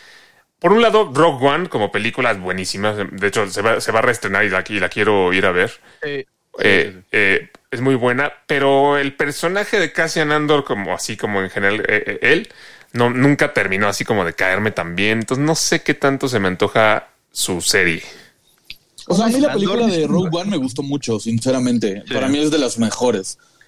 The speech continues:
Speaker 3: Solo por eso sí se me antoja. Pero
Speaker 2: No, además aquí
Speaker 3: concuerdo en
Speaker 2: vamos a
Speaker 3: que
Speaker 2: ver.
Speaker 3: no sé qué más historia le puedan
Speaker 2: Ah, es lo
Speaker 3: sacar
Speaker 2: que
Speaker 3: a
Speaker 2: te digo.
Speaker 3: Cassian Andor.
Speaker 2: Vamos a ver el, el surgimiento como tal de la Alianza Rebelde. O sea, es como también la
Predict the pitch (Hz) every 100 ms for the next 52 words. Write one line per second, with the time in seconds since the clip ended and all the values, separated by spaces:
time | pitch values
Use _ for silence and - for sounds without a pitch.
0 | - - 202 180 147 147 175 143 131 139
1 | 110 101 123 - 95 _ _ - - -
2 | 190 196 165 143 - 170 170 180 165 147
3 | 147 160 156 185 165 170 156 156 151 156
4 | - 143 139 143 123 - 131 131 180 180
5 | 117 - - 165 113 113 180 196 170 180
6 | 185 175 - 165 156 180 156 170 185 202
7 | 160 139 160 156 165 135 117 110 120 131
8 | 147 123 123 147 135 110 _ - - -
9 | - 123 147 - 156 131 123 127 131 139
10 | 123